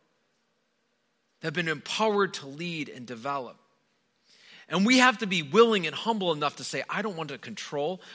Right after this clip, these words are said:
but I want to empower people and release them." And this apprenticing relationship, this passing the baton to Joshua is not theoretical. It's easy to sit down in a room and be like, "Hmm, this is a great idea."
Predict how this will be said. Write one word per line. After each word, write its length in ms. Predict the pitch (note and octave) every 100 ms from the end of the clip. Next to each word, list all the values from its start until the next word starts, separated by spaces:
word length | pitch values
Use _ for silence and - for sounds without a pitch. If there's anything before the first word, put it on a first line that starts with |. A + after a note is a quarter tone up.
| -
but 100 | C3+
I 60 |
want 120 | D3 D#3
to 60 |
empower 340 | C#3 - C#3 B2+
people 400 | - F#2 F#2 - _ _ _ _ _ _ _ _ _ -
and 80 | A#2
release 360 | A2+ A2 -
them." 200 | G#2+ F2+ E2 _ _ _ _ _ _ _ _ _ _ - -
And 140 | G#3 A#3
this 140 | A#3
apprenticing 680 | - - C#4+ C4+ A3 A#3 F#3+
relationship, 800 | E3 E3 C#3+ D3+ - C#3 C#3 - - -
this 160 | - -
passing 520 | - B3 B3+ B3+ A#3+
the 120 | A3 E3+ - - -
baton 680 | D3+ F#3 - G#3 G3 F#3 D3+ - - -
to 180 | - F3+
Joshua 560 | C#3+ F#3+ G3 F#3+ E3 D#3
is 100 | E3
not 240 | A3+ G3+
theoretical. 840 | - A3 F#3 E3 E3+ E3+ C#3 F#2 - _ _ _ _ _ _ _ _ _ _ _ _ _ _ _ _ _ _ _ _
It's 160 | G3 C4+
easy 240 | D4 C#4
to 60 | G#3+
sit 260 | - C4 C4
down 200 | A3+ G#3+
in 60 |
a 40 | F#3+
room 260 | G3 A#3
and 120 | F#3+
be 60 | F3
like, 140 | E3 D3
"Hmm, 260 | C#4+ A#3
this 180 | A3+ G#3+
is 60 | C#3+
a 60 |
great 320 | G2+ D#3 G3+
idea." 560 | F#3 C3 - G#3+ B3+